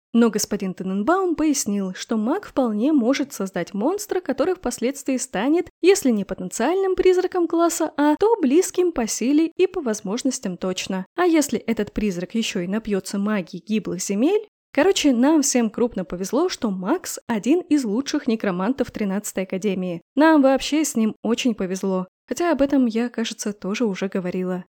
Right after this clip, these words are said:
Не утилизируй дракон местное подобие каракатицы, наш очередной полёт превратился бы в гонку со смертью, потому что речная тварь отставать от нас не собиралась, как и химеры. А всё потому, что мы сами таскали за собой приманку для разного рода монстров.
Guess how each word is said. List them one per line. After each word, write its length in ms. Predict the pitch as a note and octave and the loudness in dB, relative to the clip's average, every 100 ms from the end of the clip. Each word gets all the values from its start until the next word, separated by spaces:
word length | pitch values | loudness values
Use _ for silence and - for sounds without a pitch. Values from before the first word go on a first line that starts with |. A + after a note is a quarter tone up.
| - | 2
Не 160 | B3+ | 8
утилизируй 640 | C#4 D4 D#4 D#4 A#3 G#3 G3+ | 8 6 2 2 0 -2 -4
дракон 420 | A3 A3 A#3+ B3 | -6 -2 -2 2
местное 400 | C4 B3+ A3+ A3+ | 0 0 -4 -2
подобие 360 | B3 C4+ C#4+ | 0 0 0
каракатицы, 680 | D4 E4 E4 G4 F#4 - D4+ | -2 -6 -4 -4 -4 -2 2
наш 320 | C#4+ C#4 F4+ - | 4 2 0 -4
очередной 500 | C#4 - A3+ G3 G3+ | -6 -4 -4 -4 -6
полёт 380 | - C#4+ G4 - | -4 -2 -4 -2
превратился 640 | D4+ C4+ A3 G#3+ C#4+ - | -2 0 -4 -2 -4 -2
бы 160 | A3 G3+ | -2 -4
в 80 | G3+ | -2
гонку 320 | G3 C#4+ C4+ | 0 0 -2
со 140 | - | -6
смертью, 640 | G3+ - G#3+ G#3+ - G3+ G#3 | -8 -4 -4 -4 -4 -6 -4
потому 260 | - D4+ D#4+ | -4 0 0
что 160 | - | 2
речная 420 | C4+ C4+ - F3+ - | 0 0 -6 -6 -6
тварь 320 | G3+ C#4+ F#4 | -2 0 0
отставать 600 | - E4 - A3+ A3 - | -4 -6 -6 -4 -4 -4
от 200 | A#3+ - | -8 -4
нас 220 | F#3+ G#3 | -6 -2
не 100 | A#3 | -2
собиралась, 640 | - G3+ G3 F#3+ F#3 F#3+ - - | -2 -4 -2 -2 -2 -4 -10 -4
как 200 | A4 D#4+ | -2 -2
и 40 | |
химеры. 480 | - F#3+ F#3 F3+ F3+ _ _ | -4 -4 -2 -4 -8 _ _
А 100 | C4+ | 2
всё 180 | C#4 F#4+ | 2 0
потому, 360 | F#4+ F#4 F#4+ | 2 2 0
что 180 | F#4 - | 0 4
мы 120 | C#4+ C#4+ | 6 4
сами 320 | D#4 D#4 G#3+ | 4 4 2
таскали 520 | G3 G3+ - A3+ G3+ | 0 -6 -2 -2 0
за 120 | F#3+ | -2
собой 380 | G3 A#3 C#4+ F4 | -2 -2 0 0
приманку 600 | D4 B3 A3+ C4+ D#4 D#4 | 4 4 4 4 2 0
для 260 | C#4+ B3 A#3+ | 2 2 2
разного 460 | G#3+ B3 A#3+ A3 | 0 0 0 0
рода 240 | F#3+ F#3+ G3+ | -2 -2 -2
монстров. 640 | F3+ G3 G3 - G3 | -2 -4 -4 -6 -8